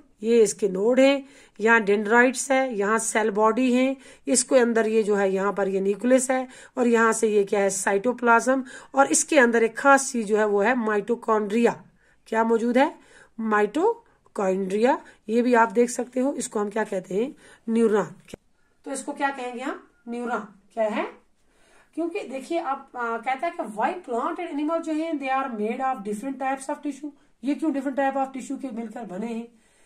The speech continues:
इसकी general introduction में आपको दे रही हूँ। तो ये tissue जो है, plant और एनिमल जो है, they are two different types of organism,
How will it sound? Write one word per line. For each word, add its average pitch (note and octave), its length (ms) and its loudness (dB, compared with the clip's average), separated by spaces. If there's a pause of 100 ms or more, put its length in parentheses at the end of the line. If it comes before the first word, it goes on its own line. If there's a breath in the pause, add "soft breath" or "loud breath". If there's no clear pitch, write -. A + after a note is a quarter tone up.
(140)
इसकी B3 260 -10
general A3+ 260 -6
introduction B3 380 -10
में A#3 80 -8
आपको A3 200 -6
दे A#3+ 140 -4
रही A#3 120 -10
हूँ। D4 100 -10
तो D#4 60 -10
ये D4 140 -8
tissue C#4 380 -8
जो C#4+ 100 -6
है, G#3 280 -8 (320 loud breath)
plant C4+ 400 -4
और D#4 120 -4
एनिमल C#4+ 340 -8
जो A3+ 160 -8
है, C4+ 160 -8
they B3 260 -2
are C#4 140 0 (520)
two F4+ 180 -2
different C#4+ 420 -4
types G#3+ 280 -2
of G#3 220 -10
organism, E3 380 -18